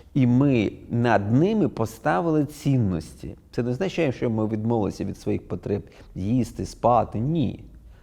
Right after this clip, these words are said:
Ми розуміємо, що корисно спати, корисно їсти, корисну їжу. Тобто ми проводимо, знову ж таки, через людський вимір. Але ж заради чого ми їмо?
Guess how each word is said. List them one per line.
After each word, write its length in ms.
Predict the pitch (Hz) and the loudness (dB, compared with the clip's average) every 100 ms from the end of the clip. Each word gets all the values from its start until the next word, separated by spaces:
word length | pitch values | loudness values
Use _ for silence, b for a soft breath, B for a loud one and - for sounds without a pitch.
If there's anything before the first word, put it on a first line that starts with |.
| b | b
Ми 260 | 143 143 123 B B - - | 2 2 2 B B -12 -2
розуміємо, 540 | 110 110 131 170 117 | 0 0 0 2 0
що 140 | - | 0
корисно 580 | - 143 135 110 - 87 | 0 4 4 2 0 -6
спати, 600 | - - 98 127 - 117 120 - - | -6 -4 -2 -2 -4 -12 -12 -18 -2
корисно 560 | 127 139 135 104 95 95 - | 2 2 0 -4 -4 -6 -12
їсти, 560 | 107 101 113 117 - 98 | -6 -4 -2 -2 -4 -6
корисну 520 | - 107 117 - 98 | -2 0 0 -2 -4
їжу. 680 | 95 92 107 123 95 101 101 b b b - | -4 -2 -2 -2 -4 -6 -12 b b b -6
Тобто 300 | 101 - 107 | -4 0 0
ми 360 | 113 143 120 B B - - | 2 0 0 B B -12 0
проводимо, 600 | 120 107 135 110 104 101 | 2 4 2 2 -2 -4
знову 240 | - 113 107 | -2 -2 -2
ж 100 | - | -4
таки, 340 | 87 - - | -10 -10 -14
через 360 | - 107 98 - | -8 -6 -4 -4
людський 340 | 92 - 104 | -6 -4 -4
вимір. 340 | 90 95 92 - B B - - | -2 -4 -4 -8 B B -6 2
Але 260 | 131 156 | 4 4
ж 60 | 120 | 2
заради 400 | 101 147 156 147 | 2 2 2 0
чого 500 | - - 165 110 95 | -2 4 6 6 2
ми 180 | 92 92 | 0 -2
їмо? 440 | 92 87 78 76 | -2 -4 -6 -10